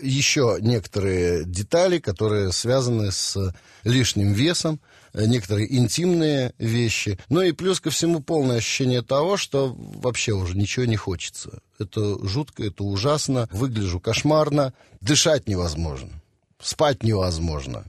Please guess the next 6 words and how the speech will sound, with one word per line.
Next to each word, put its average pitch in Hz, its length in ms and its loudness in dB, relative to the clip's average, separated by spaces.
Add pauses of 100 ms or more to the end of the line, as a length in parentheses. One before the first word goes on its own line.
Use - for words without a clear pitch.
(120)
Ходить, 147 680 0
э, 101 260 0
постоянно 135 680 2
боли 135 400 0
в - 80 -4
суставах. 107 840 -2